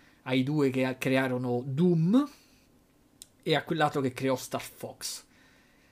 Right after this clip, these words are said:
Mi ha fatto piacere, ma allo stesso tempo mi mette un senso di tristezza, perché a vedere tizi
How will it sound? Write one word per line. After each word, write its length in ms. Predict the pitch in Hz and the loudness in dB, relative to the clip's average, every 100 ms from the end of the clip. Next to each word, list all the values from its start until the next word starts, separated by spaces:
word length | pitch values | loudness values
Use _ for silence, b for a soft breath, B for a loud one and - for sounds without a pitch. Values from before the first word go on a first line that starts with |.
| b | b
Mi 60 | 143 | -2
ha 20 | |
fatto 260 | 143 156 170 | 0 2 4
piacere, 420 | 196 190 202 202 | 4 6 8 6
ma 120 | 147 | 6
allo 100 | 135 | 2
stesso 360 | 127 131 180 156 | 2 -2 0 2
tempo 260 | 147 147 135 | 2 0 0
mi 100 | 131 | -4
mette 280 | 127 123 | -6 -4
un 80 | 127 | -6
senso 360 | 117 - 135 127 | -4 -4 -2 -4
di 140 | 123 | -6
tristezza, 540 | 123 143 - 127 120 120 | -4 -4 -2 -4 -4 -6
perché 200 | 120 123 | -4 -6
a 100 | 117 | -4
vedere 560 | 123 135 139 135 131 | -2 0 2 2 0
tizi 640 | - 156 - - 131 123 | -4 -4 -2 -4 0 -2